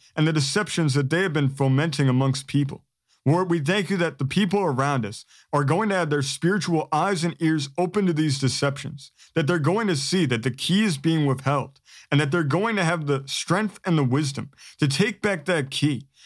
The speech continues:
and to use it on the door of life, which is you. Lord,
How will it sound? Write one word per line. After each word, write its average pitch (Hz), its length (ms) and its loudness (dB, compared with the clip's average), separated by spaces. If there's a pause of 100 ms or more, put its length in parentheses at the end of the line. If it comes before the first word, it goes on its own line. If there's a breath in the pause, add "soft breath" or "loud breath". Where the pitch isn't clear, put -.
(140)
and 156 120 4
to 143 40 4
use 139 380 2
it 120 120 -10 (280 soft breath)
on 147 120 2
the 147 40 2
door 147 320 2
of 117 100 -2
life, 135 380 -4
which 131 180 0
is 113 200 0
you. 123 240 0 (560 soft breath)
Lord, 160 280 2